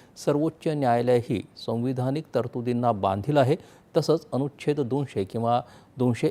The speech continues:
एक यामधील तरतुदी या अशा विधेयकांना अधिसंमती देण्यासाठीची कोणतीही कालमर्यादा निश्चित करत नाहीत. उलट न्यायालयानं अशी कालमर्यादा आखून देणं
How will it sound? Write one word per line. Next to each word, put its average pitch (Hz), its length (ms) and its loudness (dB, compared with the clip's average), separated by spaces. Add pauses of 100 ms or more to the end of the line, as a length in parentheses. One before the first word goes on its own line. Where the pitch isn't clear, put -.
एक 160 340 0
यामधील 139 680 2
तरतुदी 110 520 0
या 120 120 0
अशा 113 240 -4
विधेयकांना 117 600 -2 (320)
अधिसंमती 143 720 -2
देण्यासाठीची 127 720 -2
कोणतीही 131 560 -4
कालमर्यादा 123 760 0
निश्चित 120 320 -4 (140)
करत 151 260 -2
नाहीत. 113 280 -2
उलट 135 220 2 (360)
न्यायालयानं 131 500 0
अशी 131 240 -6
कालमर्यादा 117 800 0
आखून 113 320 -4
देणं 113 240 2